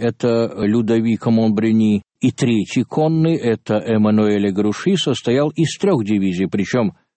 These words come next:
в первых двух корпусах в дивизиях было не по две, а по три бригады. В четвертом же корпусе Виктора Латюр Мабура было только две дивизии.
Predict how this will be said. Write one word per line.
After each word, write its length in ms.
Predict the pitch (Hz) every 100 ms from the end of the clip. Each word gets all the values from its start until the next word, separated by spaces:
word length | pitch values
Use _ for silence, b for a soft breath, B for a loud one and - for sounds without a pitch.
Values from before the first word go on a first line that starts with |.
| _
в 220 | - -
первых 580 | - 127 110 104 139 110
двух 420 | 110 127 156 - -
корпусах 800 | 143 135 143 131 - 147 131 110
в 40 |
дивизиях 640 | 98 107 110 113 101 110
было 280 | 101 113 113
не 280 | 110 117 117
по 220 | - 104
две, 320 | 92 107 156 -
а 160 | - 117
по 220 | - 131
три 320 | - - 113
бригады. 760 | 95 90 85 78 80 71 - - _
В 120 | -
четвертом 800 | - 151 - 143 269 240 202 165
же 180 | 127 131
корпусе 640 | - 127 104 - 104 117
Виктора 540 | 110 127 - 131 117
Латюр 360 | 113 120 - 110
Мабура 540 | 110 110 110 95 85 - -
было 320 | 151 254 262
только 420 | - 214 214 214
две 400 | 160 110 98 107
дивизии. 920 | 85 - 92 87 85 73 82 76 64